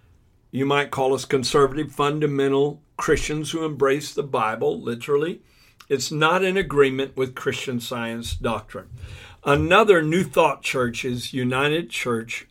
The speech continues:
of Religious Science, founded by Doctor Ernest Holmes. He taught, and this is kind of complicated, but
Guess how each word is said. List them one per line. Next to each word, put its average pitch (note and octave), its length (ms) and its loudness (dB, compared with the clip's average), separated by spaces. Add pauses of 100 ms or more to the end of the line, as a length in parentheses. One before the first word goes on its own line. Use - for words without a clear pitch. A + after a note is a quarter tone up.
of A#2+ 480 0
Religious C3+ 580 0
Science, B2 540 -4
founded C3+ 400 0
by A#2+ 160 -2
Doctor D3 540 -2
Ernest C3 400 -2
Holmes. B2+ 640 -4 (1080)
He C4+ 280 2
taught, C3 460 2 (500)
and C3 180 -2
this F3+ 220 0
is C3+ 60 -14
kind F3+ 220 0
of B2+ 120 0
complicated, B2 880 -2
but A2+ 220 -4